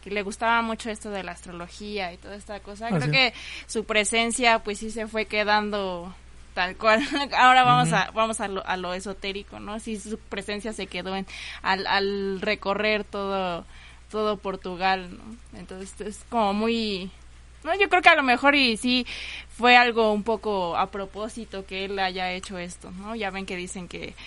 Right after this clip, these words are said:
Speaker 1: Eh, sí dejas una parte de tu alma en, en cada, en
Speaker 3: Ujú.
Speaker 1: cada espacio que habitas.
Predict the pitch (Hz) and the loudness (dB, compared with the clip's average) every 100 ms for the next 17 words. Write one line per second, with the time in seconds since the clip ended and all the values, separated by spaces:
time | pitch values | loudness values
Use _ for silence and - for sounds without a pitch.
0 | - - - - 160 139 90 90 - - | -18 -18 -14 -8 -8 -8 -10 -12 -12 -16
1 | - - - 262 226 220 214 196 214 214 | -18 -6 2 4 6 6 4 0 2 2
2 | 196 208 196 202 185 175 180 180 185 175 | 2 4 2 0 -4 -4 -2 0 0 -4
3 | 170 160 175 175 196 185 185 165 170 180 | -6 -8 -12 -4 -2 0 2 0 -2 -6
4 | - - - - 185 - 185 190 185 175 | -14 -20 -20 -12 -6 -4 -2 0 0 0
5 | 185 - 208 214 202 175 190 170 190 190 | -2 0 0 0 -8 -8 -8 -8 -8 -10
6 | - 302 | -12 -14